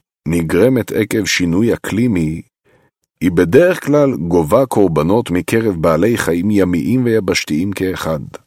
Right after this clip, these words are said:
שכן בעלי החיים הימיים פגיעים לשינויי אקלים לא פחות משוכני היבשה. אך אין שום עדות להכחדתם של בעלי חיים ימיים ליד חופי אוסטרליה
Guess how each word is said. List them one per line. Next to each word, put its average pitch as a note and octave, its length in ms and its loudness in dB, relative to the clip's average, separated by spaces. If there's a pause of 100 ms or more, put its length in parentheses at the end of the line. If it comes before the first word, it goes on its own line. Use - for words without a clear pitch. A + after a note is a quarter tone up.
(440)
שכן F#2+ 400 2
בעלי F2+ 300 6
החיים A#2 380 0
הימיים G#2+ 800 0 (500)
פגיעים A2 440 2
לשינויי C3 520 2
אקלים A#2+ 400 0
לא A#2+ 160 2
פחות - 320 -2
משוכני A#2+ 420 -2
היבשה. G#2 500 -2 (1500)
אך - 200 0
אין G#3 320 2
שום A3+ 400 2
עדות C3+ 500 0
להכחדתם F#2 760 0
של G#2+ 180 0
בעלי F2+ 460 2
חיים A2 340 -2
ימיים G2 520 0
ליד F#2 280 -2
חופי - 280 -6
אוסטרליה A2 680 -2